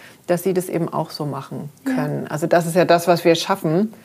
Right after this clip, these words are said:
Speaker 1: dadurch, dass wir sagen, „Ich habe Angst, ich bin traurig, ich habe, weiß ich nicht was“, ähm, diese ganzen Schattengefühle. Und das ist natürlich ein riesen, riesen Unterschied zu dem, was sonst im Netz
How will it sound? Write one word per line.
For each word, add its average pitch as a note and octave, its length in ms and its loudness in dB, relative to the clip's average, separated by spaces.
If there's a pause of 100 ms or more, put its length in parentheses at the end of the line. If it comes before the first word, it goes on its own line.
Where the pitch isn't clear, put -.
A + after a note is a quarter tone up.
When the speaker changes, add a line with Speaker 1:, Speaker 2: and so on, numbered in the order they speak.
(260)
Speaker 1:
dadurch, D#3 680 0
dass D3+ 200 0
wir D#3+ 160 4
sagen, D#3 340 4
„Ich - 180 -2
habe E3 180 2
Angst, G#3+ 320 4
ich E3 220 -2
bin D#3 180 0
traurig, F#3+ 560 0
ich - 160 -14
habe, D#3 140 -4 (180)
weiß F3 180 0
ich F3 60 2
nicht E3 160 -2
was“, D#3+ 320 -2
ähm, D#3 320 -2
diese E3 220 2
ganzen E3 520 2 (640)
Schattengefühle. E3+ 1040 2 (560)
Und F#3+ 180 2
das D#3 160 0
ist E3 60 -4
natürlich D#3 300 -4
ein D#3+ 60 -4
riesen, E3 360 0
riesen D3 400 -2
Unterschied F3+ 600 4
zu E3 140 2
dem, D#3+ 220 4
was D3+ 160 -2
sonst G3+ 400 0
im D3 300 -2 (180)
Netz - 460 0